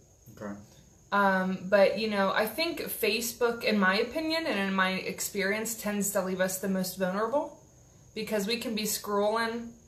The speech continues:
Speaker 2: on Facebook and come across something absolutely horrendous and disgusting or negative and just ugly and,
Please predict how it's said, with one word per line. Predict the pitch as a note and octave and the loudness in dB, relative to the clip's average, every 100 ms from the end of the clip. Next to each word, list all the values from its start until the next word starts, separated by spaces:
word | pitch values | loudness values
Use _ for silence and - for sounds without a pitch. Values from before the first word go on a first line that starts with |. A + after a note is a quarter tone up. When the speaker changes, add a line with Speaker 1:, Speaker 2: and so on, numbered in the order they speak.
| - - | -20 -4
Speaker 2:
on | G3+ G#3 G3+ | 0 2 2
Facebook | G#3 G3+ - B3+ C4 | 2 2 2 2 2
and | A#3 G#3 | 0 -2
come | A3 | -2
across | G#3 - G3+ G3 | -2 0 0 2
something | G#3+ G3+ G3+ G3 | 0 0 -2 2
absolutely | F#3 F#3 - G#3 G3 G3+ | 2 2 0 0 2 2
horrendous | F#3+ G3 F#3+ G3 F#3+ | 2 2 2 0 0
and | G3 F#3+ | 0 0
disgusting | F#3+ - F#3+ F#3+ G#3 G3 F#3 | -2 0 -2 0 0 2 2
or | F3+ | 2
negative | F#3+ G3 G3 F#3+ F#3+ F#3+ | 4 4 4 6 6 4
and | F3 | -2
just | F#3 - - | -4 -6 0
ugly | G3 F#3+ G3 G3 F#3+ | 0 2 4 4 4
and, | F3+ F3 F3 | 2 2 0